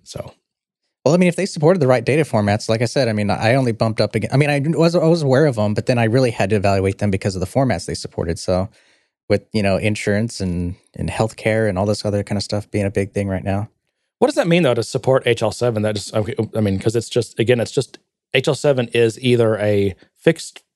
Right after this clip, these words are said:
Speaker 1: fixed width format or an, or an X M L format, depending on which one you're with. But what did it do special for H L seven?
Speaker 2: Well, I just, it just had the connector pre-built. Like, no one else had an H L seven connector, and ma-, maybe they just overlooked it or didn't have much demand for it to wanna build it. They just didn't have one. I mean, yeah, you could, you could,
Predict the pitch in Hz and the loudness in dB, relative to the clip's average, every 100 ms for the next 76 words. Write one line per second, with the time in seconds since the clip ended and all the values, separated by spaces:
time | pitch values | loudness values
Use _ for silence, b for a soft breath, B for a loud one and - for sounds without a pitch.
0 | _ _ _ _ _ 147 - 147 147 - | _ _ _ _ _ -4 0 -2 -2 0
1 | 147 147 147 117 110 104 104 - 110 104 | 0 2 0 2 2 2 -2 -2 0 0
2 | 117 127 120 104 95 98 107 101 101 107 | 0 0 0 -2 -2 -2 0 0 0 -2
3 | 95 98 104 - 90 - b b - 143 | 0 0 -2 -2 -8 -8 b b 2 4
4 | 147 127 127 - - 120 123 - 101 95 | 4 4 4 2 -2 -2 0 0 0 -2
5 | 87 - 98 80 - 175 185 208 190 185 | -6 -4 -4 -4 0 2 2 -2 -4 -4
6 | 190 202 170 127 117 - 123 131 139 101 | -4 -2 0 -2 -2 -4 -2 0 0 -2
7 | 113 104 95 101 104 135 143 139 - 123 | 0 2 0 0 2 2 4 2 0 0
8 | 120 107 113 117 - 113 107 107 127 - | 0 0 -2 -2 -2 -4 0 0 0 0
9 | 92 92 101 110 113 127 123 - 117 113 | 0 0 0 0 0 0 0 0 0 0
10 | 127 147 120 110 117 120 117 - 107 107 | 0 0 0 0 0 0 0 0 0 0
11 | 117 123 117 - 107 98 104 127 78 - | 0 0 0 0 0 2 0 0 -4 -4
12 | 107 110 - 123 104 120 127 87 - - | -2 -2 -2 -4 0 -2 0 -4 -6 -12
13 | _ _ _ _ _ _ _ - 117 110 | _ _ _ _ _ _ _ -2 0 2
14 | 117 143 139 - 120 127 127 | 2 2 2 0 0 0 0